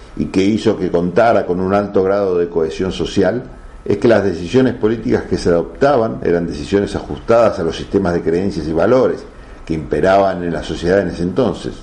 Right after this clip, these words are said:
Fin de la censura, juicio a las juntas, una entrada a la vida, como rezaba el eslogan. Claramente no tuvo necesidad el radicalismo ni ningún otro partido político en ese momento de tomar decisiones basadas en la fuerza bruta,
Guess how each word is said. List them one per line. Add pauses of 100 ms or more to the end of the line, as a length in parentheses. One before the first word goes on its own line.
(380)
Fin
de
la
censura, (200)
juicio
a
las
juntas,
una
entrada
a
la
vida,
como
rezaba
el
eslogan. (920)
Claramente
no
tuvo
necesidad
el
radicalismo
ni
ningún
otro
partido
político
en
ese
momento (360)
de
tomar
decisiones
basadas
en
la
fuerza
bruta,